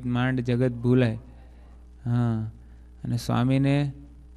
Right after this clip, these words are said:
સતત ભગવાનમય જ રહેતા હતા. ભગવાન જો એક પળ માત્ર ભૂલાય તો બધું શરીરની ભાન ભૂલી જાય,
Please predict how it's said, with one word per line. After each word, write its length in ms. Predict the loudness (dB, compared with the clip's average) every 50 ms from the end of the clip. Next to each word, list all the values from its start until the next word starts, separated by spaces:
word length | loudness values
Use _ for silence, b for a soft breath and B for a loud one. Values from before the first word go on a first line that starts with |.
| -20 -20 -20 -20 -18
સતત 460 | -6 -4 -4 0 2 2 2 2 2
ભગવાનમય 880 | 2 0 2 4 4 4 4 4 2 2 2 2 4 4 6 4 6
જ 80 | 4 4
રહેતા 320 | 4 4 4 2 0 -2
હતા. 140 | -2 -2 -4
ભગવાન 600 | -2 -2 -2 0 2 2 4 4 2 2 0 2
જો 100 | 4 2
એક 260 | 2 2 0 -2 0
પળ 220 | 4 4 6 6 4
માત્ર 400 | 4 2 2 2 2 2 2 2
ભૂલાય 360 | 2 2 2 4 4 2 2
તો 180 | 0 0 0
બધું 380 | 0 0 2 2 2 2 0 -2 -8 -16 -20 -20 -20 -20 -20 -20 -20 -20 -20 -20 -20 -20 -20 -20 -20 -20 -20 -20 -20 -8 -4
શરીરની 440 | 0 2 2 2 2 2 0 0 -2
ભાન 340 | 0 0 0 2 2 2
ભૂલી 360 | 0 0 -2 -2 -2 -2 -2 -4
જાય, 220 | -4 -6 -6